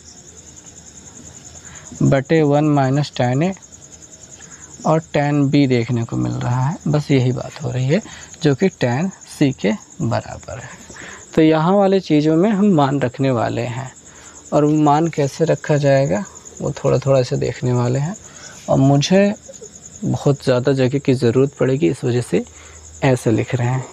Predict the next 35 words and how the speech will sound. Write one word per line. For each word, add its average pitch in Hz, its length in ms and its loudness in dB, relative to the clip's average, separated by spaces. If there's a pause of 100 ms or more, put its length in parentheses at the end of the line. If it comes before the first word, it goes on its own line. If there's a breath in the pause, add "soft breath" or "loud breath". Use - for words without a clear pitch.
यहाँ 135 280 2
पे 185 160 -6
थोड़ा 139 240 -2
सा 143 160 0
ज़्यादा 123 400 -2
काला 123 340 -2
हो 120 180 -8
गया 123 300 -4
है, 226 180 -10 (640 loud breath)
कोई 269 200 4
बात 123 260 -4
नहीं, 123 220 -8 (160)
चीज़ों 147 300 2
को 156 120 0
शुरू 123 200 2
करते 117 240 0
हैं। 131 120 -2
Tan 185 220 2
सी 220 180 -2
को 208 100 -2
अब 190 80 2
नहीं 175 200 2
लिखेंगे, 185 320 0
केवल 160 240 2
बराबर 143 320 2
लिख 151 160 0
करके 151 260 -2
दाएं 139 440 -2
पक्ष - 240 -6
को 139 160 -4
चलाने 123 380 -2
वाले 120 260 0
हैं। 143 220 -4 (840 loud breath)
ठीक 175 160 2
है, 190 120 0